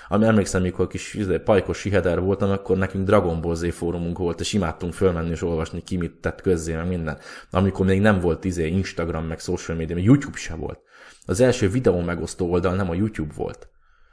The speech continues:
És mégis? És ki tudja, mi jön még? Tehát most itt vagyunk a kétezerhúszas évek elején, és előttünk áll még,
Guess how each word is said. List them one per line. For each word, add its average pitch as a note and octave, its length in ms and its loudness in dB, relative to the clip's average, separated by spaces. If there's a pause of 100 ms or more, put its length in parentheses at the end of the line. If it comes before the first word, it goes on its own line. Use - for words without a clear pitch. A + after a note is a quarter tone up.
(1800)
És A2 220 0
mégis? F#2+ 800 -2 (720)
És G2+ 120 0
ki - 100 0
tudja, A#2 240 2
mi B2+ 120 4
jön C3+ 180 2
még? D3 540 -2
Tehát - 280 0
most B2 320 2
itt D#3+ 160 0
vagyunk A#2+ 460 2
a G2 80 -2
kétezerhúszas G#2 760 -2
évek F2 300 -2
elején, D3 600 -2 (640)
és A2 320 4 (760)
előttünk A2 540 6
áll G2+ 200 6
még, G2+ 460 0